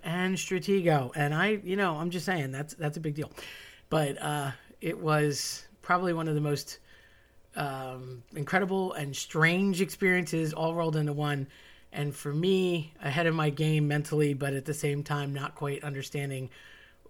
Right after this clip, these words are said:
the, uh, depth of what was happening. Despite my maturity, it was one of those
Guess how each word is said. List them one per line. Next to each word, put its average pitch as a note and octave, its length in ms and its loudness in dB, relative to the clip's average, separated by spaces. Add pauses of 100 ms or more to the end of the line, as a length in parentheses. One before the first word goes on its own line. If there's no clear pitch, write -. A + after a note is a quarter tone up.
the, C#3 680 0
uh, A#2+ 180 -4
depth C3 380 -2
of C3+ 120 -4
what C#3+ 160 -2
was C3 140 -2
happening. C3+ 480 0
Despite C#3 400 -2
my C#3+ 100 -6
maturity, F3 680 4
it D3 120 -4
was C#3 320 -2
one D3+ 220 0
of C#3+ 180 0
those C3+ 540 -4